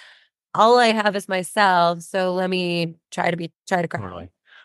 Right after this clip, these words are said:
Speaker 2: Well, I think that you, well, I think that you extended your run on the sh-, like, 'cause again, like, uh, everyone said that you, you were kind of a target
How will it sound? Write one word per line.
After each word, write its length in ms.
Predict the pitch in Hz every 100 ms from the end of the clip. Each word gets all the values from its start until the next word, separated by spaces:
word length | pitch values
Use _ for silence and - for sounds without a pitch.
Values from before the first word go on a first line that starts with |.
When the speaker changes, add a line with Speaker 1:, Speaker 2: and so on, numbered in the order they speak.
| -
Speaker 2:
Well, 120 | 120
I 120 | 131
think 200 | 151 180
that 80 | 139
you, 240 | 123 139 127
well, 100 | 139
I 80 |
think 140 | 147 185
that 80 | 131
you 140 | 135
extended 520 | 131 - 123 127 123
your 140 | 107 101
run 160 | 110
on 120 | 110
the 80 | 113
sh-, 140 | - 139
like, 160 | 120
'cause 180 | 139 110
again, 360 | 123 123 101 -
like, 160 | 120 123
uh, 100 | 127 _ _
everyone 300 | 139 151 160
said 220 | 131 135 110
that 60 |
you, 200 | 107 117 104
you 160 | 120
were 120 | 131
kind 100 | 135
of 60 | 117
a 40 |
target 500 | 110 117 107 107 -